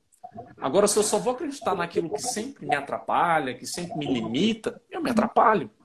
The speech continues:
E é claro, não tô falando que você tem que fazer isso sozinho. Se às vezes você vê que você não consegue de qualquer outro jeito, busca ajuda, né? Mas não faz sentido você considerar que aquilo ali não tem como mudar.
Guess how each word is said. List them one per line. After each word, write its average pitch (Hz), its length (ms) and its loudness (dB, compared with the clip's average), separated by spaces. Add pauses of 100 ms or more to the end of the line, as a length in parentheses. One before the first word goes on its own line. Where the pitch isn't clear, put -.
(1040)
E 156 60 8
é 185 40 8
claro, 240 340 6
não - 60 -10
tô 151 80 -6
falando 208 260 -8
que - 60 -6
você 196 300 -2
tem 190 240 -6
que - 60 -10
fazer 180 280 -4
isso 180 180 -6
sozinho. 139 460 -4
Se 113 120 -12
às 120 80 -6
vezes 180 180 0
você 196 120 0
vê 147 200 -6
que 160 100 -12
você - 100 -10
não 156 80 -10
consegue 127 340 -8
de - 80 -16
qualquer 120 220 -6
outro - 200 -10
jeito, - 320 4
busca - 240 -6
ajuda, 349 380 2 (340)
né? 135 340 0 (520)
Mas 143 460 4
não 190 160 4
faz 214 240 4
sentido 220 520 -6
você 208 420 -4
considerar 202 560 -2
que 190 120 -6
aquilo 190 320 -4
ali 175 380 2 (320)
não 170 140 -4
tem 185 160 2
como 175 240 -2
mudar. 196 360 0